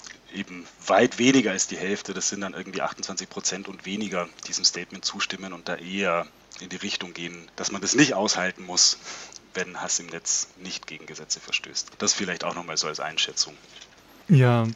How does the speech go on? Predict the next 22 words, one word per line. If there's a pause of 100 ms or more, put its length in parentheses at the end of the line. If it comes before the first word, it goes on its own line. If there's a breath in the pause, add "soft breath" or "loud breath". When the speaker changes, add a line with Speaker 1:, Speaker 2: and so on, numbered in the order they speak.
Speaker 2:
wo
ja
eigentlich
auch
von
der
A
F
D
oft
am
lautesten
sich
beschwert
wird (100)
darüber,
wenn (220)
da
irgendwie
Gegenrede
stattfindet
oder